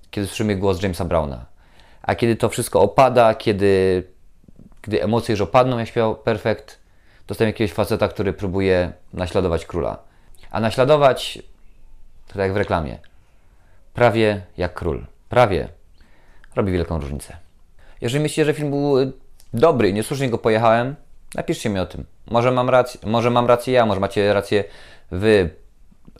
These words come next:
O gusta się nie dyskutuje, prawda? Różnie bywa. Aczkolwiek nie można dyskutować o tym, że to jest klasyk. Komando z Arnoldem Schwarzeneggerem, Arnoldem Gubernatorem, Terminatorem, Schwarzenquackerem. Co zrobić?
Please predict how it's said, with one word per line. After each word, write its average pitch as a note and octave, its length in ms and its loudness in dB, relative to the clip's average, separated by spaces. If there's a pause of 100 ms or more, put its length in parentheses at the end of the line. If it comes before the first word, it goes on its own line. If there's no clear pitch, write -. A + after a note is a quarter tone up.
(140)
O G2 120 -6
gusta A2 260 -4
się G#2+ 120 -6
nie G#2 100 -2
dyskutuje, G2+ 460 -2
prawda? E2+ 420 0 (220)
Różnie F#2 180 -6
bywa. F2 260 -2 (320)
Aczkolwiek - 720 2 (480)
nie B2 80 -2
można C3 180 0
dyskutować A#2 380 0
o A2+ 40 2
tym, A2+ 140 -4
że G#2 80 -2
to A#2+ 480 2
jest F#2 400 0
klasyk. - 500 -4
Komando G#2+ 460 0
z - 100 -8
Arnoldem F#2 400 0
Schwarzeneggerem, F2+ 840 0 (680)
Arnoldem F#2+ 440 2
Gubernatorem, F2 800 0 (100)
Terminatorem, E2+ 680 -4 (360)
Schwarzenquackerem. D2+ 760 -8
Co - 120 -4
zrobić? B2+ 420 2